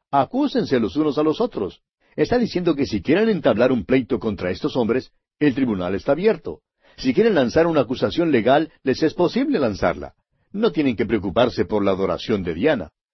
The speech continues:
Y los versículos treinta y nueve al cuarenta y uno dicen, "Y si demandáis alguna otra cosa, en legítima asamblea se puede decidir.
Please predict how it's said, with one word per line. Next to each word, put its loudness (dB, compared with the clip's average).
Y -10
los 0
versículos 0
treinta 0
y -2
nueve -2
al 0
cuarenta -2
y -4
uno -2
dicen, -4
"Y 0
si 0
demandáis 2
alguna 2
otra 0
cosa, 0
en 0
legítima -2
asamblea 0
se -4
puede 2
decidir. -4